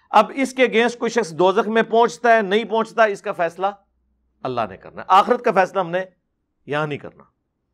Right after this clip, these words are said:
कोई शख्स मेरे सामने झूठ बोलेगा, मैं उसे कहूंगा कि तुमने ये अमल करके दोजख की तरफ जाने के असबाब पैदा किए हैं,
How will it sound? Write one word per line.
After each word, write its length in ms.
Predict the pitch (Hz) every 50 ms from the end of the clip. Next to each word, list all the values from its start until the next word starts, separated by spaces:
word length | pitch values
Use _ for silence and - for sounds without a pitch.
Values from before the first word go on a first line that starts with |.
| _ _ _ _ _ _ _
कोई 120 | 156 160
शख्स 220 | 165 196 196 - 180
मेरे 160 | 196 202 202
सामने 260 | 208 208 202 208 202
झूठ 260 | 135 127 147 175 190
बोलेगा, 440 | 190 202 202 202 214 208 226 220 220 - _ _ _ _ _ _ -
मैं 220 | 127 139 175 190
उसे 260 | 196 196 190 - 208 180
कहूंगा 460 | - 170 170 185 202 180 185 180 185
कि 140 | - 180 170
तुमने 340 | 170 190 190 180 180 185
ये 260 | 170 143 170 196 208 202
अमल 360 | - 180 170 165 185 190 185
करके 540 | 185 180 180 170 165 165 165 170 185 190 190 _ _ _ _ _ _ _ _ _ _ _ _ -
दोजख 460 | 113 110 240 262 277 240 240 285 285
की 120 | 285 247 254
तरफ 240 | 254 262 240 240 185
जाने 360 | 147 - 190 190 190 202 202
के 100 | 202 208
असबाब 340 | 190 - - 151 160 160 160
पैदा 280 | - 139 127 123 120
किए 220 | 113 - 107 101 98
हैं, 160 | 85 -